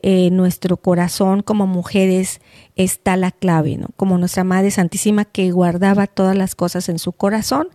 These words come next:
y significa que necesitamos vigilar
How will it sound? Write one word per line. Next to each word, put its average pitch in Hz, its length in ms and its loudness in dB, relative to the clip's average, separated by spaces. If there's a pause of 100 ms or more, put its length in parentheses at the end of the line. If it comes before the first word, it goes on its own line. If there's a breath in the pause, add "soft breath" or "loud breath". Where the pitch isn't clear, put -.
(600 loud breath)
y 202 120 -4
significa 208 760 -2
que 202 260 0
necesitamos 185 1000 -2
vigilar 180 840 0